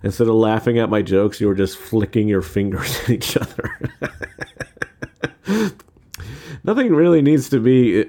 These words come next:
like, anything, you know? <laughs> I don't know what I'm saying. <laughs> Just flick your fingers at each other. And that's what we're gonna do, uh, for the, our rest of our lives, is flick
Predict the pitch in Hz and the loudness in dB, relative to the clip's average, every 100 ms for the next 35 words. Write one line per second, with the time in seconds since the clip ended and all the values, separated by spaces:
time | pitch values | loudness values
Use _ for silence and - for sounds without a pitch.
0 | - 107 98 104 117 101 95 78 80 87 | 0 2 2 2 2 0 -4 -4 -6 -4
1 | 98 110 - - 113 - 104 - - - | -2 -4 -8 -8 -6 -4 -6 -4 -6 -8
2 | - - - - - - - - - - | -12 -16 -12 -12 -12 -20 -20 -18 -18 -16
3 | - _ - _ - - - - - - | -18 _ -18 _ -14 -10 -12 -8 -10 -10
4 | - _ - - - 110 - - - - | -20 _ -20 -20 -14 -16 -16 -20 -20 -10
5 | 175 214 240 - 190 190 - 214 269 254 | -8 -6 -8 -4 -4 -4 -4 -2 -2 -2
6 | 151 156 139 107 104 95 95 95 87 80 | -2 2 2 2 0 0 0 -2 -2 -4
7 | 110 - - - - - - 107 120 123 | -8 -16 -20 -20 -20 -20 -6 -2 0 0
8 | 127 120 117 120 120 120 127 156 101 101 | 2 0 2 0 2 0 2 2 2 0
9 | 90 - _ _ - 104 95 95 95 - | -6 -18 _ _ -6 -2 0 0 -2 0
10 | 120 110 104 107 110 107 - 117 101 110 | 0 2 2 2 2 0 0 0 2 2
11 | 110 123 123 87 87 - - - - - | 2 2 0 0 -2 -8 -20 -20 -8 -6
12 | 95 - - 120 123 - | -6 -8 0 0 0 -8